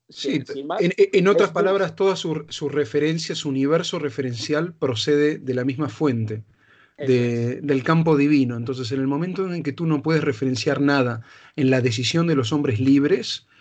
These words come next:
Speaker 2: Sí.
Speaker 1: entonces difícilmente puedas tener un,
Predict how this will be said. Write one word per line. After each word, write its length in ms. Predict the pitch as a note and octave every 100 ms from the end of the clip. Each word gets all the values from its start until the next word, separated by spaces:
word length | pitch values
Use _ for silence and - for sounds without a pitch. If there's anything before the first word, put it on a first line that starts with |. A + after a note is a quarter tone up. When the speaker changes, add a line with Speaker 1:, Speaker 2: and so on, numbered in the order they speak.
| _ _
Speaker 2:
Sí. 140 | - -
Speaker 1:
entonces 500 | C#3+ B2 D3 C#3 D#3
difícilmente 720 | C3 D3 - C#3+ C#3 D3 D#3
puedas 500 | - C#3+ C#3 C#3+ B2+
tener 280 | C3+ B2+ C#3
un, 340 | C#3 C3 C3